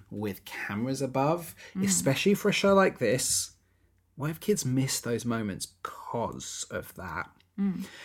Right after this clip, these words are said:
Speaker 1: I think nowadays, this is the change, though, we've, we've gotta concede, is the fact that the stage door, at least for now, is dead as a concept.
Speaker 2: Yeah.
Speaker 1: There are a lot of actors I have seen from a lot of shows in London right now saying, "Look,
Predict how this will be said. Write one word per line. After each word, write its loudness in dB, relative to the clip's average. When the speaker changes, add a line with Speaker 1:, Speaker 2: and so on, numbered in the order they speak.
Speaker 1:
I 6
think 8
nowadays, 8
this 4
is -2
the 0
change, -2
though, -8
we've, -6
we've -4
gotta -2
concede, -2
is -10
the -16
fact -4
that -10
the -10
stage 2
door, -4
at -4
least 0
for -2
now, 0
is -8
dead -4
as -8
a -10
concept. -10
Speaker 2:
Yeah. 0
Speaker 1:
There 0
are -2
a -2
lot 2
of 2
actors -2
I 4
have -4
seen 0
from -8
a -4
lot -2
of -2
shows -2
in 0
London -4
right -4
now -4
saying, -4
"Look, -8